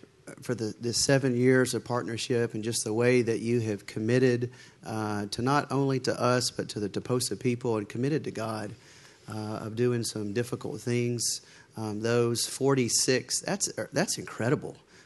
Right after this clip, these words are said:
Forty-six members have come over. That's, that just blows my mind. But for those of you who didn't come over, I know you were here praying. I know you were here giving and supporting us, uh, and those that came. So thank you, um, first. So now to answer that question.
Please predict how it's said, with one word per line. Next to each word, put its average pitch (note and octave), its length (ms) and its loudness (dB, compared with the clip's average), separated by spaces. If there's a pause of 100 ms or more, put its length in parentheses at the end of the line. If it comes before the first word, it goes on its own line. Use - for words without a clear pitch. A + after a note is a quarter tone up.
Forty-six D#3 800 2
members C3 540 2
have G2 160 -8
come A#2+ 180 -2
over. B2+ 400 0
That's, - 480 -2
that C3 200 -4
just A#2 220 -8
blows A2+ 300 0
my A2+ 140 -4
mind. G#2 420 -8 (540)
But B2+ 100 2
for C3+ 120 0
those D3+ 220 8
of C#3 120 -2
you D3 200 6
who C3+ 160 2
didn't D#3 280 6
come A2+ 180 0
over, G2 300 -4 (180)
I A#2 60 -2
know B2 160 2
you B2 160 4
were A#2 40 2
here A2+ 240 2
praying. B2+ 460 4
I G#2+ 60 -2
know A#2 160 2
you A#2+ 160 2
were A2+ 60 -2
here A2 200 2
giving B2 420 4
and A2 140 0
supporting A#2 480 0
us, A#2 400 0 (340)
uh, G#2+ 280 -2
and G#2 220 -2
those A#2+ 320 4
that G2 140 -4
came. A#2 380 -2
So G#2 240 -2
thank B2 320 0
you, F#2+ 240 -8 (240)
um, G#2 320 -10 (140)
first. G#2+ 440 -6 (600)
So B2+ 140 -4
now C3 180 4
to C3+ 80 2
answer C3 260 0
that C3 160 2
question. A2 540 -2